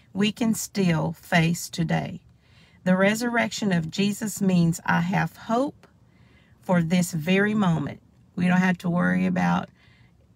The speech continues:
what's gonna happen tomorrow. Really, the, the Bible says that the cares of today are sufficient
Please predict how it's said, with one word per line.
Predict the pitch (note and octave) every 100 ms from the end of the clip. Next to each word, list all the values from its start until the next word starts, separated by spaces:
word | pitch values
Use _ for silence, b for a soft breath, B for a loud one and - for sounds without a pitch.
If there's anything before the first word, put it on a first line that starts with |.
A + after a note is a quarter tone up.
| _ -
what's | F3+ G3+ F3+
gonna | F#3+ F3+
happen | F3+ F#3 F3+ F3
tomorrow. | F3+ F3+ F#3+ F3
Really, | F3 F#3+ F3
the, | E3+ E3 -
the | F3 F3 E3+ D#3+ E3+ B B B -
Bible | F#3 F3+ F#3+
says | F3 F3+ F3 E3+
that | F3 - - -
the | E3+ E3 -
cares | - G#3 F#3+ F#3
of | F3 E3+ -
today | E3 E3 G3 G3+ E3
are | D#3
sufficient | - E3+ - G3+ F#3+ - E3+